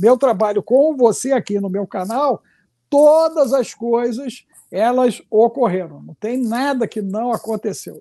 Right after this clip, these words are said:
E o pior é aquele que nega que já aconteceu, ok? Exemplo, né? Nós temos aí alguém que perdeu a vida e uma família prejudicada. Ok,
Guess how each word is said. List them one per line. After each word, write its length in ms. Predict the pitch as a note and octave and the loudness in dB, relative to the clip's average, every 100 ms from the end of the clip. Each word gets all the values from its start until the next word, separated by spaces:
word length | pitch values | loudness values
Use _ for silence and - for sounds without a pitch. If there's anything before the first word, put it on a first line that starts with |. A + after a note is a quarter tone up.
| A#3+ | -2
E 60 | |
o 140 | D#4 G4+ | 0 0
pior 540 | D#4+ A#3 A3+ D#4 C#4+ - _ _ _ | -2 0 2 0 -2 -12 _ _ _
é 140 | F#3+ | -6
aquele 420 | A3+ - B3+ C#4 C4+ | -6 -2 -2 -2 -2
que 160 | D#4+ | -4
nega 560 | D4+ B3 B3 C#4 C#4+ F4 | -2 -2 -2 -4 -6 -10
que 220 | - E4 | -4 -2
já 240 | A3 B3+ | 0 -2
aconteceu, 760 | D4 - C4+ D#4 C#4 D#4 A3+ A3+ _ _ _ | -2 -4 -6 -4 -10 -4 -4 -6 _ _ _
ok? 400 | F#3+ F#3+ C#4 F4+ - | -12 -4 -4 -2 2
Exemplo, 720 | B3+ E3+ A#3 B3+ - D#3 D3 | 2 4 2 2 -2 -12 -10
né? 200 | A3 C#4+ - _ _ | -8 -8 -12 _ _
Nós 280 | F#3 A3 G#3+ | -6 -4 -4
temos 400 | - C4 D4 G#3+ | 0 0 0 0
aí 440 | C4 A#3 B3+ D4+ E4+ | 2 2 0 -4 -4
alguém 600 | A3+ C#4 G#3 A3+ C4 D#4 - _ _ | -2 0 0 -2 -4 -8 -14 _ _
que 140 | G#3+ | -8
perdeu 460 | G#3 A#3+ G3 A3 A#3 | -2 0 0 0 0
a 80 | A3+ | 0
vida 440 | D#3 C4 D4+ C4+ | -2 -4 0 0
e 80 | A3+ | 2
uma 220 | A3 A#3+ | 0 0
família 540 | - B3 G#3 C4 C#4+ | 0 -2 -2 -2 -2
prejudicada. 1000 | B3+ C4 A#3+ A#3+ B3 - A3 F#3+ C3+ C#3+ _ - | 0 0 0 0 -4 -2 -2 -2 -6 -16 _ -2
Ok, 380 | A3+ A3+ - | -2 -2 -6